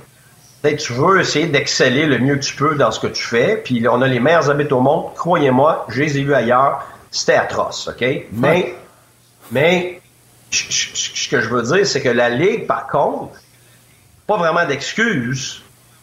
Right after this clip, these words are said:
Speaker 1: pour que ça soit des décisions qui sont pas constantes. Parce que eux, ils ont tout le temps du monde de prendre une décision par rapport aux suspensions,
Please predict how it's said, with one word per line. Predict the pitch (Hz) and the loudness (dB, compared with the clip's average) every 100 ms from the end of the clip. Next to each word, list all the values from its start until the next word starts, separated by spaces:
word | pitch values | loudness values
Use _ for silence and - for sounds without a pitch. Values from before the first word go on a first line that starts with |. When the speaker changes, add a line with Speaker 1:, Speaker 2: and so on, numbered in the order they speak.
| _ | _
Speaker 1:
pour | - 196 196 | 4 4 4
que | - | 2
ça | 117 120 | 0 0
soit | - 160 175 | 0 0 0
des | 120 | 0
décisions | 123 131 - 110 117 156 180 | -2 -2 -4 -4 0 2 2
qui | - - | 0 -4
sont | 131 | -2
pas | - 139 | -2 -2
constantes. | 110 104 - 190 156 95 - | -2 -4 0 0 2 -2 -4
Parce | 131 - | -4 0
que | 147 139 | 0 0
eux, | 254 233 | 0 0
ils | 143 | 0
ont | 127 | -2
tout | - 214 | -2 -6
le | - | 0
temps | 202 | 0
du | 147 135 | 0 0
monde | 175 156 | 0 -2
de | |
prendre | 131 127 117 | -2 -2 -2
une | 113 | -4
décision | 113 - 101 120 156 | -8 -8 -4 -2 0
par | 123 | 2
rapport | 113 110 123 107 | 0 2 2 2
aux | 101 | -4
suspensions, | - 127 - 101 92 139 165 | -8 -6 -2 -2 -2 0 -2